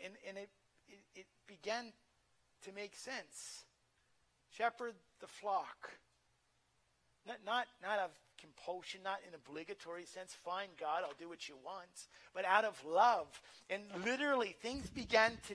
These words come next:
change. And I, I had a renewed love for people. I had a renewed love for God, a renewed love for his word. I began to write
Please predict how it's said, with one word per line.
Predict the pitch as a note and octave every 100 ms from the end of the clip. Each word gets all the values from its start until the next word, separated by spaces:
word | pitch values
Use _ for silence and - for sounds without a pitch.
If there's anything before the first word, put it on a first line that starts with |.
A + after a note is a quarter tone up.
| -
change. | - G#3+ A#3+ G#3+ D#3+ E3
And | G3
I, | G3 - -
I | G#3+
had | G#3 A#3+
a |
renewed | A3+ G3+ G#3+ C4 B3
love | A#3 B3+
for | - G3 - -
people. | C4+ - E3+
I | D3
had | F#3+
a |
renewed | F#3+ G#3 G#3+ B3+ B3
love | B3 B3
for | G#3 F#3
God, | F#3+ A3+ A3+
a | G3
renewed | F#3 G3 A#3+
love | A#3 A#3
for | - G#3
his | F3 -
word. | F#3+ A3 G3 - -
I | G#3
began | G#3 A3+ B3+
to | - A#3+
write | G#3 F#3+ A#3 B3+ A3+ - -